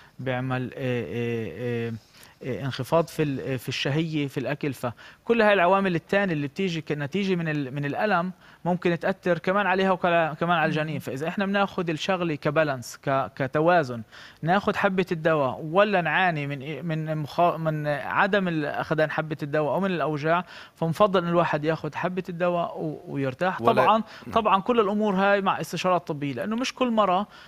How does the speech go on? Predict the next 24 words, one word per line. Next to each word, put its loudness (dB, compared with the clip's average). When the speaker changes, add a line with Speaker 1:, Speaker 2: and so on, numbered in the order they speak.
Speaker 1:
بنفع، 0
مش -6
كل 0
مرأة 2
حامل 0
بنفع -2
تاخد -4
كل -2
أنواع -2
الأدوية -8
كمان -2
Speaker 2:
مم. -4
Speaker 1:
مرة. -6
Speaker 3:
ومتعلق 0
بالجنين -4
ووضع -4
الجنين -8
أيضًا. -10
Speaker 1:
طبعًا، -2
Speaker 3:
نعم. -12
Speaker 1:
أكيد. -8
Speaker 2:
مهم. -8
Speaker 3:
نعم. -6
Speaker 2:
طب، -2